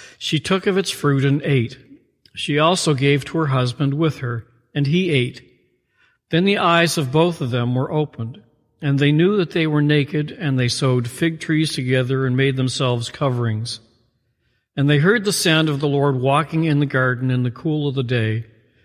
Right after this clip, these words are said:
And Adam and his wife hid themselves from the presence of the Lord God among the trees of the garden. Then the Lord called to Adam and said to him, 'Where are you?' So he said,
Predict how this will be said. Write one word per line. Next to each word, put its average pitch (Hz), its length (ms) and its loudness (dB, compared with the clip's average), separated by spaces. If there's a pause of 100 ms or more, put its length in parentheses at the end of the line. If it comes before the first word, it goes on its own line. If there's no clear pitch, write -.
(260)
And 135 220 0
Adam 165 320 2
and 175 100 2
his 165 140 -2
wife 135 300 0
hid 175 260 -2
themselves 123 600 0
from 135 140 -2
the 123 80 0
presence 143 520 -2
of 123 100 -4
the 131 60 0
Lord 131 300 0
God 123 280 2
among 127 260 2
the 123 80 0
trees 139 400 0
of 127 120 -4
the 131 60 -2
garden. 120 520 0 (1200)
Then 160 160 2
the 151 80 2
Lord 151 280 0
called 151 320 0
to 151 80 -4
Adam 139 440 -2
and 131 100 -4
said 151 240 -4
to 131 60 -2
him, 147 240 0 (100)
'Where 190 300 0
are 202 200 2
you?' 135 280 -2 (1000)
So - 220 -4
he 135 40 0
said, 143 300 -2